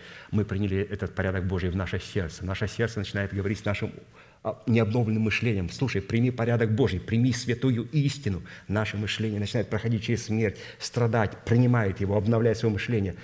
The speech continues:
И потом начинаем исповедовать, и этим исповеданием, эту святую истину, начинаем облекать свои стареющие, тлеющие тела. Ну, какой длинный процесс. Все было от создания мира. Подготовка началась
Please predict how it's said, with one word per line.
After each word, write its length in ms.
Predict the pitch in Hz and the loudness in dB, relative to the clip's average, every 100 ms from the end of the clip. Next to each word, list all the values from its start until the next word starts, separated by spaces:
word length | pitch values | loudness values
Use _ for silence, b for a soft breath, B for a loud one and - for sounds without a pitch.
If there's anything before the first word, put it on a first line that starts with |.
| B B | B B
И 80 | 117 | 0
потом 220 | 131 123 | 4 4
начинаем 380 | 110 117 110 104 | 2 2 2 2
исповедовать, 880 | 120 - 117 110 131 117 117 117 - | 0 2 0 2 2 4 2 2 2
и 80 | 120 | 2
этим 220 | 117 104 | 4 0
исповеданием, 600 | - 98 104 127 113 98 | -2 -2 0 2 2 -2
эту 160 | 107 - | -4 -4
святую 320 | - 101 - | -4 -4 0
истину, 420 | 131 120 101 87 B B - | 0 0 0 -2 B B 0
начинаем 460 | 110 113 123 120 | 0 2 2 2
облекать 560 | 113 98 113 107 131 120 | 2 4 4 4 2 2
свои 380 | - 107 98 85 | 2 4 4 2
стареющие, 640 | - 113 120 117 - 104 | 0 4 6 4 4 0
тлеющие 440 | - 113 107 113 104 | 2 4 4 2 -2
тела. 440 | 131 123 90 - - - _ _ _ _ _ - | 0 0 0 -6 -20 -20 _ _ _ _ _ 0
Ну, 120 | 120 | 2
какой 300 | 127 143 135 | 4 4 4
длинный 300 | 107 131 123 | 4 2 2
процесс. 540 | 131 127 - - - - _ _ | -2 -4 -2 -4 -4 -18 _ _
Все 260 | - 135 151 | -2 4 6
было 180 | 127 120 | 6 4
от 200 | 110 - | 2 2
создания 500 | 101 98 123 120 123 | 2 4 4 4 4
мира. 340 | 127 92 - B B | 4 2 -2 B B
Подготовка 640 | 120 104 107 147 151 - 98 | 2 4 4 4 4 2 -2
началась 480 | 92 110 131 120 | 0 2 2 0